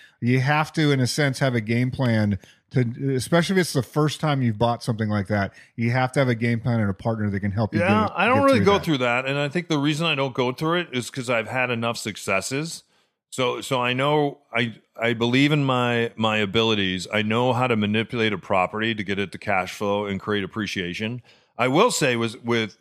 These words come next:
Speaker 2: some of the, I, I'm actually excited about a recession.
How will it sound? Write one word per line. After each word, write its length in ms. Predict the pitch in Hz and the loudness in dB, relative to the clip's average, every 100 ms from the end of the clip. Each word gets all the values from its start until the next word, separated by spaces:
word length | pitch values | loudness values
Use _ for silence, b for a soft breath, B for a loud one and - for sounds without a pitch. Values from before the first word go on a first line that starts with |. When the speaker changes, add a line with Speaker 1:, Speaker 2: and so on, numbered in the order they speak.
| - | -18
Speaker 2:
some 280 | - 147 139 | -10 -4 -2
of 80 | 123 | -2
the, 160 | 110 - - | -4 -8 -8
I, 180 | 101 - - | -8 -8 -2
I'm 160 | 180 | 2
actually 320 | 240 226 180 143 | 2 2 2 2
excited 480 | 104 - 143 143 | 0 2 2 4
about 240 | 110 92 82 | 2 2 0
a 60 | |
recession. 460 | 78 73 73 - - | -2 -6 -8 -12 -18